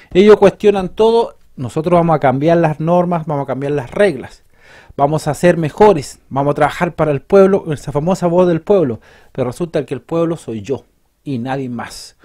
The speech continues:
¿Ustedes creen, amigos míos,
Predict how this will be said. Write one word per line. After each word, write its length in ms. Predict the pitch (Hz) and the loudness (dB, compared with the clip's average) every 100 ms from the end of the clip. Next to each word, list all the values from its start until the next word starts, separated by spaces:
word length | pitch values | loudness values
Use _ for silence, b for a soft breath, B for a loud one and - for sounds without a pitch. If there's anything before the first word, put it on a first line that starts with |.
| b b b b b _ | b b b b b _
¿Ustedes 400 | 208 - 277 - | -8 -4 -2 -2
creen, 500 | - 180 127 127 113 - _ _ _ _ _ _ _ - | 0 2 2 0 -4 -14 _ _ _ _ _ _ _ -12
amigos 380 | 139 147 139 113 | -6 -4 -4 -6
míos, 440 | 151 156 151 151 | -4 -4 -4 -6